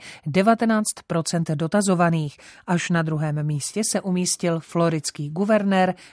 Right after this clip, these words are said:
Jeb Bush s jedenácti procenty.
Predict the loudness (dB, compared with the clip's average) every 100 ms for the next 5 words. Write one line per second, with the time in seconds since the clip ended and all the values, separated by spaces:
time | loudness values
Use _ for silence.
0 | -8 -4 -2 -4 -4 -2 -2 -6 _ -6
1 | -2 0 0 -2 -4 -6 -6 -6 -4 0
2 | 0 0 -4